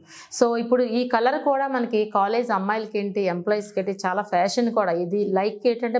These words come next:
బ్రౌనిష్ మెరూన్లో ఉంటుంది కదా, ఇది కూడా చాలా ఫ్యాషన్ కాబట్టి చాలామంది అమ్మాయిలు ఇది ట్రై చేయొచ్చు, ఎంప్లాయీస్ ట్రై చేయొచ్చు. ఇది only for లేడీస్కే కాదండి, జెంట్స్ కూడా ఉపయోగించవచ్చు. చాలా ఈజీగా అనిపించింది కదా ఇది. ఇందులో మనం యూజ్ చేసింది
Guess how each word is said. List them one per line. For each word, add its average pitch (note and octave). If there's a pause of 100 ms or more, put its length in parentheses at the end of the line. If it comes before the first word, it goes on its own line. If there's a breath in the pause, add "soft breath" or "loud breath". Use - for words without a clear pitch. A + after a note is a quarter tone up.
(120)
బ్రౌనిష్ A#3+ (140)
మెరూన్లో A3+
ఉంటుంది F#3+
కదా, F#3 (480 loud breath)
ఇది C#4
కూడా C#4 (100)
చాలా A3 (120)
ఫ్యాషన్ G#3+
కాబట్టి G3 (120)
చాలామంది A#3+
అమ్మాయిలు G#3
ఇది G#3
ట్రై F3+ (140)
చేయొచ్చు, F3 (220)
ఎంప్లాయీస్ A3+
ట్రై F#3+ (140)
చేయొచ్చు. F3 (460 loud breath)
ఇది B3
only C#4+
for C#4+ (120)
లేడీస్కే A#3 (100)
కాదండి, F3 (100)
జెంట్స్ A3 (140)
కూడా A3 (100)
ఉపయోగించవచ్చు. F#3 (220)
చాలా G3 (120)
ఈజీగా A3
అనిపించింది G3+
కదా G3
ఇది. B3+ (380 loud breath)
ఇందులో A3
మనం A3
యూజ్ G#3
చేసింది A3